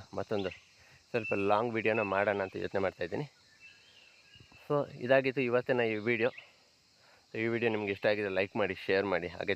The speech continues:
ಚಾನಲ್ನ ಸಬ್ಸ್ಕ್ರೈಬ್ ಮಾಡಿ, ಸಪೋರ್ಟ್ ಮಾಡಿ. ಈ ಒಂದು ಪ್ರಯತ್ನಕ್ಕೆ ನಿಮ್ಮೊಂದು ಬೆಂಬಲ ಬೇಕು. ಯಾಕಂದ್ರೆ ಹೊಸದಾಗಿ ಹೊಸ ಕಂಟೆಂಟ್ ಮೂಲಕ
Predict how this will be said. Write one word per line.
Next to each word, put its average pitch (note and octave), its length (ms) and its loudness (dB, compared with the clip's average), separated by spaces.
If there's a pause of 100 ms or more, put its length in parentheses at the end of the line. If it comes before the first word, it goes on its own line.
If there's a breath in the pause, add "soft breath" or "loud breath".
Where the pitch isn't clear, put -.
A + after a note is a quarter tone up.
ಚಾನಲ್ನ F2+ 320 0 (140)
ಸಬ್ಸ್ಕ್ರೈಬ್ G#2 480 -2
ಮಾಡಿ, G2 140 -2 (100)
ಸಪೋರ್ಟ್ G#2+ 320 -2
ಮಾಡಿ. G2 160 -4
ಈ G2 100 2
ಒಂದು A2 200 -2 (580 loud breath)
ಪ್ರಯತ್ನಕ್ಕೆ C#3 600 2 (920)
ನಿಮ್ಮೊಂದು A2+ 400 0
ಬೆಂಬಲ A2 280 2 (120)
ಬೇಕು. G#2 240 0 (180)
ಯಾಕಂದ್ರೆ - 300 -6
ಹೊಸದಾಗಿ G#2+ 440 0 (600 loud breath)
ಹೊಸ C#3+ 160 0 (200)
ಕಂಟೆಂಟ್ C#3 380 0
ಮೂಲಕ A2+ 200 2